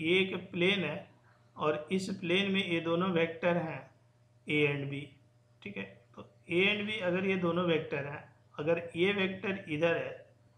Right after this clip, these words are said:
और B vector इधर है, ठीक है, तो अगर A और B के बीच का एंगल theta degree है, ये वाली angle theta degree है ये, तो अगर तुम देखोगे A और B के बीच angle theta है,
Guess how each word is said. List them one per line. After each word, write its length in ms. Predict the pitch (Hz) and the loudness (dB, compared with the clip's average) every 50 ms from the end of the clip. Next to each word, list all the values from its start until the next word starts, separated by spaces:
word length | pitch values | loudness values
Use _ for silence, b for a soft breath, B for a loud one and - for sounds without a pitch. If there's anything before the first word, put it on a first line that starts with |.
| b b b b b b - | b b b b b b -6
और 220 | - 165 156 160 156 147 | -2 0 0 0 0 0
B 180 | 165 190 214 214 | 0 0 2 4
vector 420 | 190 170 170 170 - - 185 170 151 | 4 4 4 4 0 0 0 0 0
इधर 280 | 147 143 147 139 139 | -2 -2 -4 -4 -4
है, 100 | 139 143 - | -6 -6 -8
ठीक 160 | - 185 180 | -10 -12 -12
है, 180 | - 220 233 - - - _ _ _ _ _ _ _ _ | -10 -12 -12 -14 -16 -20 _ _ _ _ _ _ _ _
तो 60 | - 196 | -10 -10
अगर 460 | 196 - 156 156 185 196 202 190 - - | -4 2 4 4 6 4 4 0 0 2
A 160 | 175 180 196 208 | 4 4 4 4
और 200 | 202 196 185 170 | 4 2 2 2
B 180 | 170 185 190 185 | 2 0 0 2
के 100 | 202 185 | 2 2
बीच 240 | 180 185 185 190 190 - | 2 2 0 0 -2 -2
का 80 | - 196 | -2 -2
एंगल 560 | 196 - 175 175 165 160 151 151 151 151 151 - - - _ _ _ _ - | -2 -2 -2 -2 -2 -2 -2 -2 -2 -2 -4 -8 -12 -20 _ _ _ _ -8
theta 360 | 147 151 147 147 - 180 180 | -6 -6 -4 0 0 2 2
degree 340 | 170 156 151 151 147 147 143 | 2 0 -4 -4 -6 -6 -6
है, 140 | 139 143 165 - - - _ _ _ _ _ _ _ _ _ _ _ _ - | -6 -8 -8 -10 -14 -20 _ _ _ _ _ _ _ _ _ _ _ _ -10
ये 180 | 151 151 156 151 | -8 -4 -2 -2
वाली 280 | 151 151 151 156 151 | -2 -2 -2 -4 -6
angle 320 | 151 151 147 147 160 165 160 - - | -6 -4 -4 -4 -6 -6 -8 -10 -12
theta 300 | 156 151 - 151 143 143 | -12 -10 -8 -8 -8 -8
degree 300 | 143 139 139 139 143 143 | -8 -10 -10 -10 -10 -8
है 160 | 139 - 147 | -8 -8 -10
ये, 200 | 143 143 151 - - - - _ _ _ _ - _ _ _ _ _ _ _ _ _ _ | -10 -12 -14 -16 -18 -20 -20 _ _ _ _ -20 _ _ _ _ _ _ _ _ _ _
तो 440 | - 170 180 190 190 - - - - - | -2 0 0 2 0 -2 -4 -6 -4 -2
अगर 280 | 160 156 185 202 202 196 | 0 2 2 2 0 0
तुम 180 | 233 220 226 202 | -2 -2 -2 0
देखोगे 380 | 196 175 180 208 196 196 208 196 | 0 0 0 -2 -2 -2 -2 -2
A 140 | 180 180 180 | 0 0 0
और 140 | 185 175 | 0 0
B 160 | 175 185 175 175 | 0 -2 -2 -2
के 100 | 180 - | -4 -4
बीच 340 | 175 175 175 175 196 190 - | -2 -2 -2 -2 -4 -6 -6
angle 340 | 185 170 170 170 175 175 175 | -4 -4 -2 -2 -2 -2 -2
theta 360 | 175 175 160 151 - 160 139 | -4 -6 -8 -6 -6 -6 -6
है, 180 | 135 135 139 | -4 -6 -8